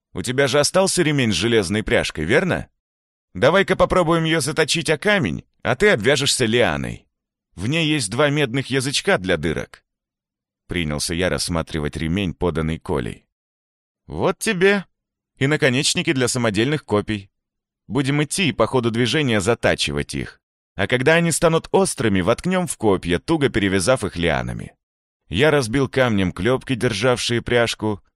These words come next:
вынул два медных длинных язычка и подал их зайчику.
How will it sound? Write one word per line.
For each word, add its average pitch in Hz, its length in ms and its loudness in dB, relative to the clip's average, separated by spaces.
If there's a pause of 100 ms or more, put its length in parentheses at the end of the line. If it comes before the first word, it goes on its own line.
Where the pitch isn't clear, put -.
вынул 143 400 0
два 117 240 0
медных 98 440 -2
длинных 95 420 -2
язычка 85 720 -2 (280)
и - 80 -8
подал 90 440 0
их 92 80 -6
зайчику. - 680 -6